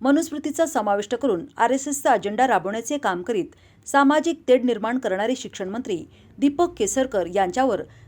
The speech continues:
देशद्रोहाचा गुन्हा दाखल करा, या मागणीचे निवेदन वंचित बहुजन आघाडीच्या वतीनं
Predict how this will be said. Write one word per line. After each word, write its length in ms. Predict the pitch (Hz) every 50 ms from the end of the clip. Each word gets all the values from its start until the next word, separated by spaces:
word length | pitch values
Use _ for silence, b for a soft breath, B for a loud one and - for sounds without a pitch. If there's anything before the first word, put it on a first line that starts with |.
| b -
देशद्रोहाचा 720 | 196 277 320 311 330 349 277 - 302 294 294 311 302 330 320 262
गुन्हा 280 | 208 202 196 208 247 262
दाखल 320 | - 202 175 165 - 170
करा, 240 | 170 180 165 175 160 - - _ - 165
या 100 | 196 202
मागणीचे 420 | 196 185 165 170 170 180 175 -
निवेदन 360 | 180 175 165 170 170 247 269 277 226
वंचित 240 | 190 180 - 190 151
बहुजन 340 | - 180 170 165 - 220 -
आघाडीच्या 440 | - 185 175 151 185 196 202 - 262
वतीनं 280 | 277 269 262 185 151